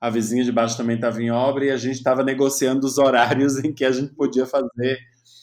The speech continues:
barulho ou não por causa de trabalho, reuniões e tal, né? Então, a gente, nossa vida é, é viver em eterna negociação, né? E aí, eu acho que uma das partes muito importantes da negociação e que eu acho que ajuda na negociação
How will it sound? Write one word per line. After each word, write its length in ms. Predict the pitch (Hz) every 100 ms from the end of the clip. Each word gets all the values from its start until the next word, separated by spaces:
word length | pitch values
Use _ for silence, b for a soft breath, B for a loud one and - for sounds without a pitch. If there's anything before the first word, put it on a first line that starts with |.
| b b
barulho 600 | 107 127 127 123 131 139
ou 60 | 139
não 260 | 127 127 135
por 180 | 151
causa 360 | 156 123 127 139
de 160 | 139 151
trabalho, 560 | 147 131 120 123 117
reuniões 560 | 110 113 113 110 113 117
e 100 | 127
tal, 280 | 127 95 92
né? 180 | 95 - _ _ _
Então, 140 | - 117
a 40 |
gente, 180 | 117 127
nossa 340 | 127 127 139
vida 280 | 117 123 139
é, 600 | 139 135 139 139 127 123
é 40 |
viver 680 | 120 127 110 120 127 143 139
em 80 | 123
eterna 260 | 120 131 139
negociação, 680 | 139 135 143 135 110 98 92
né? 180 | 98 - _ b b b b _
E 240 | 117 127
aí, 680 | 135 131 156 196 139 98 - _
eu 140 | 131 135
acho 140 | -
que 60 | 151
uma 200 | 180 180
das 280 | 156 139
partes 280 | 135 120 120 117 117 - _ -
muito 340 | 139 175 180
importantes 480 | 143 127 120 110 -
da 100 | 110
negociação 600 | 107 104 101 98 120 123
e 40 |
que 80 | 120
eu 40 |
acho 120 | 110 -
que 80 |
ajuda 600 | 117 107 - 113 131 120
na 140 | 104 101
negociação 920 | 98 95 - 92 - 113 120 107